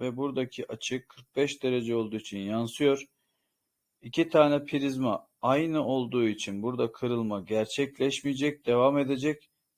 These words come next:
ve diğer yüzeye, havaya geçerken sınır açısı kırk iki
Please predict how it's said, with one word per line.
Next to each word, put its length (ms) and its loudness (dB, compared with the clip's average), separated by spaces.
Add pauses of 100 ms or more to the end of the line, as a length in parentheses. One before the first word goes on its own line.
(140)
ve 380 4 (1400)
diğer 300 6
yüzeye, 680 2 (200)
havaya 500 4
geçerken 920 0
sınır 280 -2
açısı 400 -4
kırk 300 -10
iki 420 -6